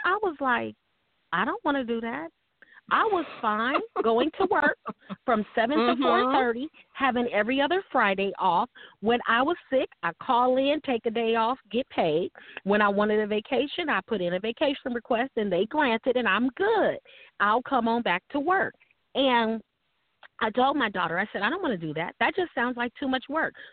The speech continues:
Speaker 1: Who wants to do that? I'm good with clocking in and working for somebody." I had a very chill job.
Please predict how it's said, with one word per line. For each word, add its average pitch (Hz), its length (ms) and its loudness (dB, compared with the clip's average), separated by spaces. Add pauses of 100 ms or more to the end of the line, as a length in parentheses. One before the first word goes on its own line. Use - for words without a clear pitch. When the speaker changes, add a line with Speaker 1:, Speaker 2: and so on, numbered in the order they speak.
Speaker 1:
Who 415 180 4
wants 339 260 0
to 320 80 -4
do 320 240 0
that? 135 220 -4 (100)
I'm 381 240 2 (140)
good 381 320 2
with 185 260 0
clocking 170 460 -2
in 151 100 -2
and 147 80 -8
working 156 300 -4
for 151 140 -12 (100)
somebody." 143 420 -4 (400)
I 285 200 4 (120)
had 277 280 0
a 208 160 0
very 233 440 -2 (140)
chill 214 240 0
job. 185 340 -2